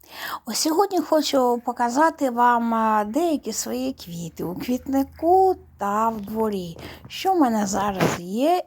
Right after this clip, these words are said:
і що я робитиму далі. А, ось, наприклад, я замовила собі кулеподібні хризантеми. І отже, хочу трошки розповісти про це замовлення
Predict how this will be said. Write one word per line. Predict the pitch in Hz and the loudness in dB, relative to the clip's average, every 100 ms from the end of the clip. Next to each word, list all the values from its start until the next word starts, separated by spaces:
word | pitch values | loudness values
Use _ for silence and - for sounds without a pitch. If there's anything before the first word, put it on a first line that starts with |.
| - | -8
і | |
що | - - 220 277 | -10 -4 0 2
я | 254 202 | 2 2
робитиму | 190 185 208 208 196 185 175 | -2 -4 -6 -6 -8 -8 -10
далі. | 165 165 151 151 151 - - - - - - | -10 -8 -8 -8 -12 -16 -18 -12 -10 -10 -10
А, | 185 180 180 - | -8 -8 -8 -4
ось, | 247 381 381 - | 0 2 0 2
наприклад, | 277 247 - 208 185 170 190 190 277 359 - 285 254 254 | 2 2 -2 -4 -4 -6 -6 0 0 0 -2 0 2 2
я | 226 214 226 311 | 0 0 0 0
замовила | 277 208 196 196 208 202 190 170 160 | -2 -4 -4 -2 0 0 0 -2 -6
собі | 160 - 156 147 156 160 170 196 254 320 349 359 _ - - _ - | -4 -6 -8 -12 -12 -10 -4 0 2 2 0 -2 _ -20 -20 _ -8
кулеподібні | 233 220 180 - 165 156 156 233 285 277 285 | -6 -2 -4 -4 -12 -12 -2 2 4 6 4
хризантеми. | 285 160 175 175 170 170 - - 147 143 139 139 - - - - | 0 -10 -10 -10 -10 -10 -12 -12 -12 -12 -12 -16 -18 -20 -20 -10
І | 180 | -6
отже, | 220 202 170 | 2 2 0
хочу | - 180 156 160 | -6 -8 -6 -10
трошки | - 156 147 - 147 | -10 -8 -8 -8 -10
розповісти | 156 - - 226 233 339 381 - - 359 349 | -10 -10 -8 -6 -2 0 0 -2 0 2 2
про | 349 - 311 | 0 -6 -6
це | - 320 | -4 -4
замовлення | 294 302 294 294 285 269 262 247 | 0 4 6 6 4 2 2 -2